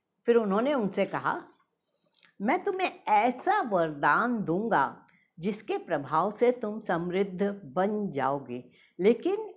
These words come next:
इसके पहले मैं तुम्हें धन को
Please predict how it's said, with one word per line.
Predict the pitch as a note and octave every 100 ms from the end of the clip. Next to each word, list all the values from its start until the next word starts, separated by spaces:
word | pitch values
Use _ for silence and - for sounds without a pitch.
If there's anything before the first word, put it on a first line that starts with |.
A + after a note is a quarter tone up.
| -
इसके | G#3 - G4+
पहले | - A3+ E3+ A#3+ D#3+ - - -
मैं | F3 A#3+
तुम्हें | A#3+ G3 F3 G3 - - -
धन | D#3 D#3+ A3 C4
को | - E3+ D#3+ G3